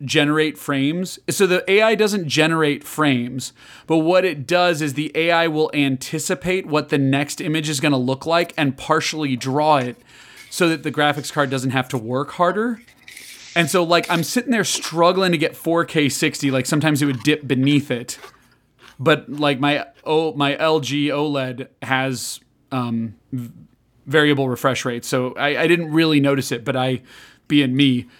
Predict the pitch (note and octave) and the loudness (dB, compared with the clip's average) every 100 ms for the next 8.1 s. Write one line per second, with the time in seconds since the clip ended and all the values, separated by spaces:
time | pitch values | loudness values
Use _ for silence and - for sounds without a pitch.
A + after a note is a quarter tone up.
0 | _ - D3 C3 D3+ D3 C3+ D3 B2+ A#2+ | _ -4 -2 2 4 4 2 0 0 -2
1 | D3 C3 A#2+ A#2+ - _ - - _ - | 0 0 -2 -6 -12 _ -20 -20 _ 0
2 | C#4 A#3+ F3 A2+ _ _ _ _ _ _ | 4 4 2 -2 _ _ _ _ _ _
3 | - F3+ F3 F#3+ F3+ - C#4+ C#4 G3 D3 | -6 -2 -2 -2 -2 0 0 2 -2 -4
4 | B2+ C#3 B2 - B2 C#3 - - _ _ | -4 -4 -4 -8 -12 -12 -16 -18 _ _
5 | - F#3 F#3 F3+ C#3+ F3 B3 G#3+ G3+ D3+ | -4 0 2 2 0 0 0 2 0 0
6 | C3+ - F#3 E3+ D3 B2+ D3 C#3 C3 E3+ | -2 2 2 2 0 -2 0 -2 2 2
7 | E3+ E3 C3+ - G3+ G#3+ F#3+ D3+ D3+ C3+ | 2 2 -2 0 2 2 0 2 0 0